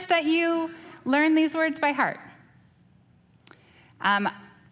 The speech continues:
one of my favorite professors at the seminary, who's no longer there, Tom Bogart, um, he spent a lot of time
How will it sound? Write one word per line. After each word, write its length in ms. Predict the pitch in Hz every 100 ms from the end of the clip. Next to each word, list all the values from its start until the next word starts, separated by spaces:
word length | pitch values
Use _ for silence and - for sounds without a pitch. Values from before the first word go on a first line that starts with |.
| -
one 220 | 220 262
of 60 | 277
my 140 | 233
favorite 380 | 220 240 226 220
professors 480 | 220 208 196 208 196
at 140 | 190
the 80 | 190
seminary, 480 | - 180 175 170 170
who's 200 | 180 185
no 120 | 175
longer 300 | 170 170 165
there, 440 | 170 165 170 - - _ _ _ _ - -
Tom 280 | - 226 196
Bogart, 400 | 165 147 - - - - - -
um, 260 | 185 180 180
he 260 | - 262
spent 300 | 262 - 202
a 60 | 180
lot 480 | 190 208 226 247 -
of 120 | 220
time 640 | - - 180 170 165 170